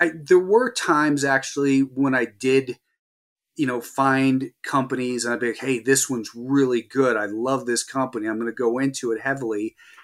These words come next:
And, you know, I did that a couple times. And most of the time, what it ended up doing is give me a bias about the stock that I quickly learned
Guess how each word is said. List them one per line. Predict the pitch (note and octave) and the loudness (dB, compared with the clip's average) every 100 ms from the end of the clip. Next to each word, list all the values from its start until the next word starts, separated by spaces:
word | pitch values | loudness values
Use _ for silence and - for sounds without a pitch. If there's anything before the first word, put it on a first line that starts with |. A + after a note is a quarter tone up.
| _ - | _ -4
And, | C3+ C3 C3 | 0 0 -2
you | - A#3 | -4 -2
know, | C4+ | -4
I | G#3+ | -2
did | A3 | 0
that | A3 G#3+ | 2 2
a | |
couple | - G3 G3 F3+ | 0 -2 -2 -2
times. | - D#3+ E3 E3 | 2 4 4 2
And | C#3+ C3+ | -2 -2
most | C3+ D3+ A3 C4+ - | -2 0 0 0 -6
of | G3 | -6
the | - | -2
time, | C3 B2 A#2+ C3+ - _ _ _ _ | 0 2 0 -4 -10 _ _ _ _
what | C3 C3 D#3+ G3 | -8 0 2 4
it | F3 | 4
ended | D#3+ D#3 D3+ C#3+ | 4 4 4 2
up | C3 - | 0 0
doing | C#3 C#3 B2+ A#2+ | 2 2 2 0
is | A#2 G#2+ | -2 -4
give | G#2 C3 C3 | -2 -2 2
me | C3 B2 | 0 0
a | G#2+ G2 | -2 -2
bias | G#2+ A2 G#2+ G2+ - | -2 -2 -2 -4 -8
about | - G#2+ G#2+ G2+ | -8 -6 -6 -6
the | G2+ | -6
stock | - - G2+ E2+ D2+ - _ _ _ _ _ | -6 -6 -8 -10 -10 -18 _ _ _ _ _
that | A#2 A#2+ A#2 A#2 - - | 0 4 4 2 -6 -2
I | B2+ | -2
quickly | C#3+ D#3 D3+ - C#3 | 2 2 2 0 -2
learned | B2 C3 B2+ A#2 A2+ B2 | -2 -2 -2 -2 -4 -6